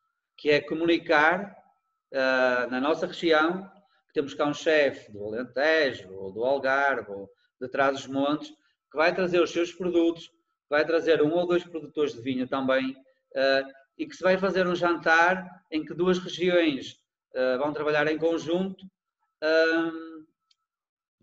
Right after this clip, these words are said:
na construção de um menu e de um jantar especial, ah, ou seja, é um dia especial.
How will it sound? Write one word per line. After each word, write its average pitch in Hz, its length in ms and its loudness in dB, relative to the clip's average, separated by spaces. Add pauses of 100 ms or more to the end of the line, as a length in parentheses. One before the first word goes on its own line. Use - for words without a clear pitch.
(140)
na 170 220 -2
construção 180 520 -2
de 160 120 -4
um 175 100 -2
menu 175 560 2
e 151 140 -8
de 143 120 -6
um 151 60 -8
jantar 143 540 -2
especial, 120 840 -6 (400)
ah, 117 220 -6
ou 131 80 -6
seja, 127 240 -6
é 135 40 -2
um 139 100 -4
dia 123 140 -4
especial. 92 640 -14